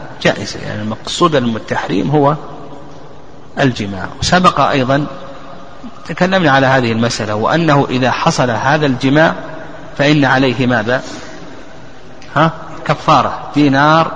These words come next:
أو نصف دينار، عليه كفارة دينار أو نصف دينار. ويحرم في الحيض، وكذلك أيضا بعد الطهر بالحيض قبل أن تغتسل،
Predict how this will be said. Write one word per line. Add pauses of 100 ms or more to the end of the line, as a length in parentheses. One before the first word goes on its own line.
(200)
أو
نصف
دينار، (800)
عليه
كفارة (520)
دينار (140)
أو
نصف
دينار. (3250)
ويحرم
في
الحيض، (340)
وكذلك
أيضا
بعد
الطهر
بالحيض (120)
قبل
أن
تغتسل،